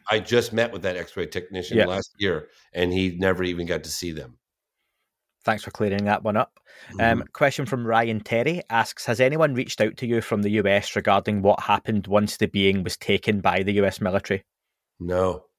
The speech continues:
Speaker 1: I'm waiting for that.
Speaker 2: But that's
Speaker 1: Um,
Speaker 2: one that you want to get into the halls of
Speaker 1: oh,
Speaker 2: Congress and
Speaker 1: are
Speaker 2: government
Speaker 1: you
Speaker 2: to,
Speaker 1: kidding
Speaker 2: to
Speaker 1: me?
Speaker 2: speak
Speaker 1: I'm
Speaker 2: to some people.
Speaker 1: dying to know, dying to know where it went. In fact, I feel like, uh,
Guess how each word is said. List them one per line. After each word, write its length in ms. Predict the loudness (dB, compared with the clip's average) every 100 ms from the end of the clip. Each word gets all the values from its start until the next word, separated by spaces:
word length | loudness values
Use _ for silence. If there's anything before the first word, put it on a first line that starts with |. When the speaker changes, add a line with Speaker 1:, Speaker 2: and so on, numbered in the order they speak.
| _ _ _
Speaker 1:
I'm 120 | -4 0
waiting 300 | 0 0 -2
for 120 | -4
that. 280 | -4 -6 -10 _ _ _ _ _ _ _ _ _ _ _ _ -2
Speaker 2:
But 120 | 2
that's 240 | 4 2
Speaker 1:
Um, 60 | 4
Speaker 2:
one 120 | 2
that 100 | 2
you 100 | -2
want 160 | 0 0
to 60 | 2
get 120 | -2
into 160 | -2 -2
the 60 |
halls 260 | 0 0 2
of 60 |
Speaker 1:
oh, 60 | 6
Speaker 2:
Congress 460 | 6 6 2 2 0
and 80 |
Speaker 1:
are 20 | 2
Speaker 2:
government 320 | 2 2 0
Speaker 1:
you 100 | 2
Speaker 2:
to, 100 | 4
Speaker 1:
kidding 220 | 4 4
Speaker 2:
to 60 | 2
Speaker 1:
me? 60 |
Speaker 2:
speak 220 | 2 2 2
Speaker 1:
I'm 40 |
Speaker 2:
to 80 | 0
some 140 | -2
people. 340 | 0 -2 -2 -6 _ _ _
Speaker 1:
dying 480 | 0 0 0 -2 -4
to 120 | -6
know, 380 | -6 -6 -6 -10 _ _ _ _ _
dying 540 | 0 2 2 0 -4
to 100 | -8
know 360 | -10 -10 -12 -18 _ _ _ _ _ _ _ _ _ _
where 180 | -4 -4
it 60 | -4
went. 180 | -6 -6
In 80 |
fact, 280 | -4 -2 0
I 100 | -2
feel 220 | 0 0
like, 280 | 2 2 2
uh, 280 | 0 2 0